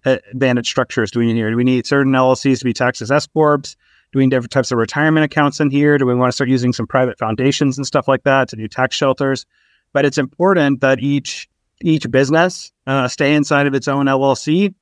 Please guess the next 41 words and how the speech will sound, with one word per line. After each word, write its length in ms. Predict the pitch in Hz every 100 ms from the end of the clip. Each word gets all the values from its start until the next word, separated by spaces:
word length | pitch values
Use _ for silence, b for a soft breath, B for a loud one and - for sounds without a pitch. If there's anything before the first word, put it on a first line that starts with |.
| _
just 160 | 151 -
to 60 |
make 200 | 160 147
things 220 | 160 147 -
clean 320 | - 147 151
and 100 | 123
easy, 380 | 127 139 175 175
right? 220 | 143 165 -
It's 100 | -
not 160 | 156
that 80 | 165
you 100 | 127
can't 380 | - 143 165 147
operate 420 | 160 170 175 170 147
a 60 |
bunch 180 | 156 160
of 60 | 175
different 240 | 170 160
businesses 440 | 165 180 160 175
inside 300 | 165 151 170
of 60 | 175
a 20 |
single 260 | 165 185 175
L 140 | 180
L 60 | 180
C, 180 | 185 175
like, 140 | 117
legally 420 | 123 131 139 139 131
you 100 | 120
can, 420 | 127 120 139 180 - _ _ _ 131
uh, 180 | 131
but 140 | 123 143
it's 140 | -
not 200 | 151 151
smart 240 | - 156 151
to 80 | 135
do 200 | 143 143
as 140 | 120
a 40 |
business 440 | 101 113 127 147 -
owner. 340 | 156 165 175